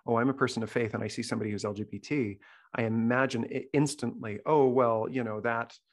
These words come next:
that person is a threat to me. They're gonna challenge my way of life or, or what I hold sacred."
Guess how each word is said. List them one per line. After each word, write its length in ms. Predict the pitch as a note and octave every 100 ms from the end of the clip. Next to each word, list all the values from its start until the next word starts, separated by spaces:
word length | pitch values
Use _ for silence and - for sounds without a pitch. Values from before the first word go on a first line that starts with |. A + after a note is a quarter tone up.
| _ _ -
that 320 | A#2 B2 C3+
person 280 | - B2+ B2+
is 80 | A2
a 60 | A2+
threat 240 | D3 -
to 80 | C#3+
me. 160 | C#3 A#2
They're 180 | A2
gonna 240 | - A#2 G#2+
challenge 400 | - A2+ A2+ A2+
my 120 | G#2+
way 280 | B2+ C3+ B2+
of 100 | A2
life 420 | F3+ D#3+ C#3 -
or, 160 | A2+ A2
or 240 | A2 G#2
what 160 | G#2+ G#2
I 100 | G#2
hold 180 | G#2
sacred." 420 | - C3+ C3+ B2